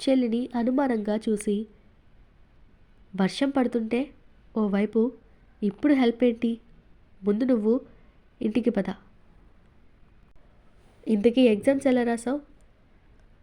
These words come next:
"అమ్మ మిర్చి బజ్జీ వేస్తుంది, మిస్ అయితే స్మెల్ తప్పేదీ దొరకదు, so తొందరగా ఇంటికి పోదాం పదా" అంటూ నాన్ స్టాప్గా మాట్లాడిన అన్న నెత్తిన మొట్టి,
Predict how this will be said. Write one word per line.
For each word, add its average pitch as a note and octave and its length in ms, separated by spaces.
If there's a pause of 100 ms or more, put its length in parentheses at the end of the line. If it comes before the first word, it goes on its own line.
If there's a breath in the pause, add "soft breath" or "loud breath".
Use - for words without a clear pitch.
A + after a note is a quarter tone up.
(160)
"అమ్మ A#3+ 300
మిర్చి A3 360
బజ్జీ A#3+ 300
వేస్తుంది, G#3+ 520 (600)
మిస్ G3 240
అయితే C4+ 300
స్మెల్ A3 320
తప్పేదీ A#3 480
దొరకదు, G#3 440 (600 soft breath)
so A3 60
తొందరగా G#3+ 480
ఇంటికి A3+ 320
పోదాం G#3+ 340
పదా" G3+ 240
అంటూ G3 380 (580 soft breath)
నాన్ A#3 240
స్టాప్గా D#4+ 480
మాట్లాడిన G#3+ 800 (100)
అన్న G#3 280
నెత్తిన G#3+ 420
మొట్టి, G3+ 540